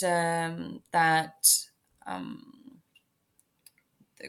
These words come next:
costumes were, were praised by a lot of people, and that kind of pushed, uh, pushed this change even, even forward.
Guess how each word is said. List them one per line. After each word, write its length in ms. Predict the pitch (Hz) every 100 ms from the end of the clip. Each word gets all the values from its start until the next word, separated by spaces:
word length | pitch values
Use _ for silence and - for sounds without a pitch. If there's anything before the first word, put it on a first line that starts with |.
| -
costumes 640 | 226 - - 196 180 175
were, 320 | 175 165 165 147
were 240 | 175 165
praised 840 | - - 170 165 156 156 - - -
by 240 | - 156 156
a 80 | 165
lot 260 | 160 - 165
of 120 | -
people, 380 | 160 160 160 156
and 240 | 156 -
that 380 | 64 65 - - - - - - -
kind 180 | 170 160
of 220 | 156 -
pushed, 640 | - 170 - - - - - _
uh, 280 | - - -
pushed 440 | - - 170 - -
this 160 | 156
change 720 | - 170 151 156 156 156 -
even, 600 | - 160 156 151 - 165 -
even 320 | 165 151 151
forward. 600 | 151 - 165 156 147 147